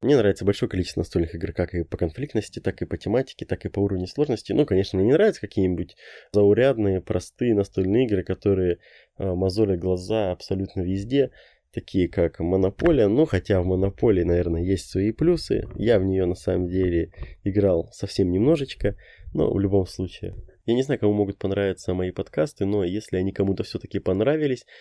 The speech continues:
то я очень рад. Э, пишите, задавайте вопросы, если это надо вам. Э, по крайней мере, мне бы очень хотелось потом с вами пообщаться в дальнейших подкастах, ответить на ваши вопросы или обсудить что-либо. Вот. Э,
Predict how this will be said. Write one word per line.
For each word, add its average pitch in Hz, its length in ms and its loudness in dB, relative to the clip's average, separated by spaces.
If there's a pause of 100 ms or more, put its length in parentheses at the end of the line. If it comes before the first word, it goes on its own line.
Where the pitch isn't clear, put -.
(260)
то 123 180 2
я 101 220 2
очень 104 360 0
рад. 92 240 -2 (300)
Э, 87 320 0
пишите, - 400 -4
задавайте 98 380 2
вопросы, 180 420 0
если 127 280 0
это 113 200 -2
надо 117 360 2
вам. 107 260 2 (420)
Э, 90 240 0
по - 80 -8
крайней 104 300 2
мере, 107 240 2
мне 101 240 2
бы 95 180 0
очень 113 300 0
хотелось 98 460 0
потом 95 380 -2
с - 120 -12
вами 92 220 0
пообщаться 90 720 -4
в 90 80 -14
дальнейших 92 440 -2
подкастах, - 580 -6
ответить - 220 -6
на 92 80 2
ваши 90 220 0
вопросы 120 480 -2
или 85 360 0 (360)
обсудить 104 440 -6
что-либо. 98 560 0 (360)
Вот. 98 400 -2 (520)
Э, - 60 -4